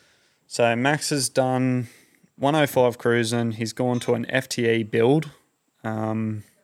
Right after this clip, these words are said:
so still a one oh five motor conversion, all the good stuff. But yeah, interesting. Um, more to come on that. It'd be bloody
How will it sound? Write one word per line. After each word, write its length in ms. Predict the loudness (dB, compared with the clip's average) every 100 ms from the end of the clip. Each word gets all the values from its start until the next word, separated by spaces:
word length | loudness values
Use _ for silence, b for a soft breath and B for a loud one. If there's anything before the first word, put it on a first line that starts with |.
| _ _ _ _ _
so 300 | -6 -4 -4
still 220 | 0 0
a 40 | 0
one 140 | -2
oh 100 | -4
five 520 | -4 -4 -4 -8 -16 _ _ _ _
motor 240 | -4 -2 -2
conversion, 540 | -4 -2 -2 -4 -8 -14 -20 -8
all 120 | -6
the 60 | -6
good 120 | -8
stuff. 320 | -8 -10 -10 -20 _ _ _ -20 -20 _ _ _ _ -20 -4
But 100 | 0
yeah, 180 | 2 0 b b b
interesting. 480 | 0 2 0 -2 -6 -10 b b b b b b b b b -4
Um, 500 | -2 0 -2 -4 -6 b b b b b _ _
more 180 | 2 4
to 60 | 4
come 240 | 2 0
on 100 | 0
that. 240 | 0 0 -4 _ -10
It'd 140 | -10
be 640 | -8 -6 -6 -4 -6 -8 -10
bloody 560 | -6 -6 -4 -4 -6